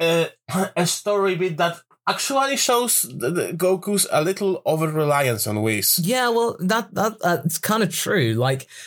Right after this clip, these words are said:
Speaker 2: it's sort of, like, almost hammering it home, the fact that the Dragon Team rely on Goku so much, and now he's relying on Whis too much, and, like, might be a, just a reminder of, like, "Hey, you can't just always ask people to fight your own battles for you." And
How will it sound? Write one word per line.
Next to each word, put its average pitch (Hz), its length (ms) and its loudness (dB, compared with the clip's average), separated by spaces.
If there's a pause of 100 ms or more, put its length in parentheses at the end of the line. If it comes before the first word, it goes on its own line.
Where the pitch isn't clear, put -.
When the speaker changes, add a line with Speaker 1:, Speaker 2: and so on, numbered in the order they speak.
(400)
Speaker 2:
it's 175 120 0
sort 262 260 0
of, 180 120 0
like, 175 180 0
almost 160 500 2
hammering 151 360 2
it 120 140 0
home, 143 420 2
the 101 80 2
fact - 300 -2
that - 140 -2
the 127 60 2
Dragon 143 360 2
Team 123 240 2
rely 117 240 2
on 110 180 2
Goku 123 380 0
so 87 200 2
much, 85 300 0
and 107 80 2
now 117 160 2
he's 120 300 2
relying 98 340 2
on 92 140 2
Whis 143 280 2
too 101 120 0
much, - 440 0
and, 101 300 2
like, 104 400 0 (680)
might 156 280 0
be 156 100 2
a, 135 80 2
just 127 220 0
a 127 40 0
reminder 127 480 2
of, 104 80 2
like, 113 200 0
"Hey, 139 100 0
you 123 240 2
can't 139 340 0
just 127 200 0
always 123 360 0
ask 123 260 0
people 117 200 0
to 101 80 2
fight 117 220 -2
your 110 100 2
own 104 140 2
battles 101 360 0
for 123 240 0
you." 87 200 0
And 87 80 -8